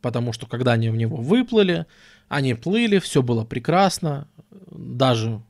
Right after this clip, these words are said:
некоторый штиль, вот, и спокойные воды, и назвали Тихим. То, что, ну, в действительности, да, какие там бывают цунами, какие шторма и так далее. Это узнали потом.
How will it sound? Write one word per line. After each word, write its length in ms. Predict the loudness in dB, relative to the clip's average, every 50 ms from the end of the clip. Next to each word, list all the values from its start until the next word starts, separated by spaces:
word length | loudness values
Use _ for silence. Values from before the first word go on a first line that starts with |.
| _ _ -6
некоторый 500 | -4 -2 -2 -2 -4 -4 -4 -4 -4 -4
штиль, 580 | -6 -8 -8 -6 -4 -2 -2 -2 -2 -4 -10 _ _ _ _ _ -20 -20 -20 -20 -20 -20 -20 _ _ -14
вот, 500 | -10 -8 -4 -4 -4 -4 -4 -6 -6 -6
и 140 | -6 -6
спокойные 680 | -6 -6 -6 -6 -6 -2 0 2 2 2 2 2 0 0
воды, 560 | 0 0 2 2 4 4 4 2 0 -2 -4 -6
и 280 | -8 -6 -4 -4 -2 -2
назвали 480 | -2 -2 -2 -2 0 0 2 2 0 -2
Тихим. 580 | -4 -6 -6 -6 -6 -6 -6 -10 -12 -12 -12 _ _ _ _ _ _ -14 -14 -14 -16 -16 _ -8
То, 100 | -8 -8
что, 240 | -6 -6 -6 -4
ну, 120 | -4 -4 -6
в 80 | -6
действительности, 720 | -6 -8 -8 -4 -2 -2 -2 -2 -2 -4 -4 -4 -4 -4
да, 120 | -4 -4 -4
какие 320 | -4 -6 -12 -10 -10 -8
там 180 | -6 -6 -8 -6
бывают 320 | -6 -8 -6 -6 -6 -8
цунами, 540 | -8 -8 -6 -4 -4 -4 -4 -6 -8 -10 -10 -10
какие 300 | -12 -10 -8 -8 -8 -8
шторма 500 | -8 -8 -10 -10 -8 -8 -10 -10 -12 -14 _ _ _ -20 -20 -20 -20 _ _
и 80 | -10 -6
так 160 | -4 -4 -2
далее. 380 | 0 0 0 0 -2 -4 -4 -8 -14 -20 -20 _ _ _ _ -8
Это 180 | -6 -4 -4 -4
узнали 340 | -4 -4 -4 -4 -6 -6 -6
потом. 460 | -8 -8 -10 -8 -10 -10 -10 -12